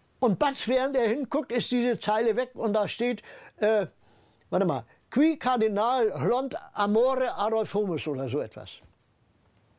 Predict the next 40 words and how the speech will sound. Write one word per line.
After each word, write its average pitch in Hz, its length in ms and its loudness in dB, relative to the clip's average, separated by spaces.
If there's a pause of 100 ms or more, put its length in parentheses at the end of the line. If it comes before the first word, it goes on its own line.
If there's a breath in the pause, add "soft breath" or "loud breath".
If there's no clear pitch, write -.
(160)
Nur 196 140 4
Amore 202 520 2
hat 185 100 0
er 170 80 0
natürlich 165 420 -2
verstanden, 262 540 -2
aber 220 220 0
wer 196 160 -4
Kardinal 175 580 0
Lond 196 300 -2
war, 196 220 0
keine 185 280 -2
Ahnung, 175 420 -2
nicht? 190 220 -2 (460 loud breath)
Nachdem 220 340 2
er 220 100 2
das 202 200 -2
dann 202 200 0
abgebrochen 214 680 -2
hat 233 100 0
am 233 160 -2
Ende 220 240 0
und 170 180 -2
der 156 140 0
Lond 175 300 0
hat 185 200 -4
gesagt, 180 460 0 (220)
er 165 240 0
ist 185 200 -2
Deu-, 208 240 2
er 185 140 0
liebt 240 300 0
jetzt - 280 -2
Deutsch. - 480 -2 (540 loud breath)
Und 170 160 2
zwar 208 340 2 (220 loud breath)
halb 262 240 2
Italienisch 233 840 0 (420 soft breath)
und 202 200 2
halb 214 280 2